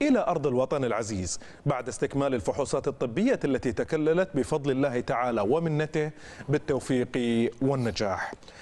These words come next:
سائلا المولى تعالى أن يديم على سموه رعاه الله موفور الصحة وتمام العافية.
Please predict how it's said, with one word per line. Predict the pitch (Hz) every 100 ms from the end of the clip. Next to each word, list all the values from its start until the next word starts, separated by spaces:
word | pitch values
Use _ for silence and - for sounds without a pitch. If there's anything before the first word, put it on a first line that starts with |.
| - -
سائلا | 156 139 135 131
المولى | 123 135 139 120
تعالى | 131 113 151 196
أن | 220 147 127
يديم | 120 151 135
على | 113 117
سموه | 113 139 151 120 120
رعاه | 104 117 120
الله | 113 131 175 185 - - - 156
موفور | 156 - 320 202
الصحة | - - 165 170 165
وتمام | 175 131 147 131 127 123
العافية. | 107 110 - 87 69